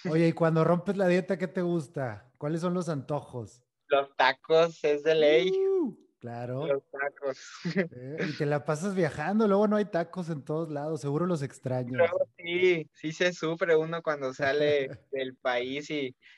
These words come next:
Speaker 2: y no hay ni salsa picante, no, no hay nada, nada, nada de lo bueno.
Speaker 1: <laughs> Correcto. Muy bien, Osmar, entrándole un poquito al tema, pues creo que el tema de las Olimpiadas que está tan cerca,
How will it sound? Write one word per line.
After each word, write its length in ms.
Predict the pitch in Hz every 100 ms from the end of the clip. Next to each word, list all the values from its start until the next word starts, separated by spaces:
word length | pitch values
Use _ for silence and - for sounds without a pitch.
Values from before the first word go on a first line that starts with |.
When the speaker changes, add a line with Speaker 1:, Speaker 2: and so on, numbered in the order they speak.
| _
Speaker 2:
y 100 | 131
no 140 | 131
hay 380 | 139 147 151 147 _ _
ni 200 | 139 139
salsa 480 | 127 143 147 151 156
picante, 840 | 139 120 - 135 143 160 160 160 160
no, 460 | 147 143 156 175
no 100 | 175
hay 140 | 165 165
nada, 460 | 156 165 175 151 - _
nada, 600 | 147 160 185 180 170 151 139
nada 320 | 151 165 202
de 120 | 180 151
lo 120 | 143
bueno. 440 | 156 180 170 147 -
Speaker 1:
<laughs> 800 | - 151 160 165 165 170 170 170
Correcto. 840 | 139 135 151 160 - 156 143 - - - - - - -
Muy 200 | 175 208
bien, 320 | 196 196 196
Osmar, 340 | 190 175 180 175
entrándole 520 | 165 185 190 214 214
un 80 | 202
poquito 360 | 202 175 175 196
al 120 | -
tema, 460 | 165 165 165 143
pues 160 | 120 -
creo 240 | 131 131
que 160 | 131 156
el 100 | 127
tema 280 | 135 143 160
de 60 | 147
las 160 | 123
Olimpiadas 600 | 131 127 113 139 143 143 -
que 60 |
está 220 | 120 135
tan 180 | 131 147
cerca, 640 | - 131 135 - 131 127